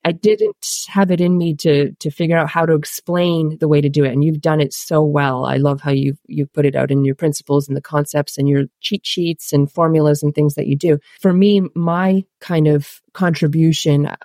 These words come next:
I feel like, you know, that I want to add is, is that showing people how to make the time for it, you know, because that tends to be a big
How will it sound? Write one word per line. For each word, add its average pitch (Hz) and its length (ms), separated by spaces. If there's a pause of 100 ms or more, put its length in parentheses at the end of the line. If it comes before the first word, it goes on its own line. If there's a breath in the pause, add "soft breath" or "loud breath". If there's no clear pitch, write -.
I 139 140
feel 147 380
like, 135 360 (220 soft breath)
you 147 80
know, 139 120
that 143 180
I 156 160
want 151 220
to 143 80
add 139 180
is, 143 260 (240 soft breath)
is 147 160
that 143 320 (260)
showing 180 320
people 165 280
how 160 160
to 160 60
make 151 180
the 147 80
time 165 320
for 139 260
it, - 200
you 147 100
know, 143 100
because 160 300
that 175 260
tends 180 380
to 156 100
be 151 160
a 151 60
big 147 340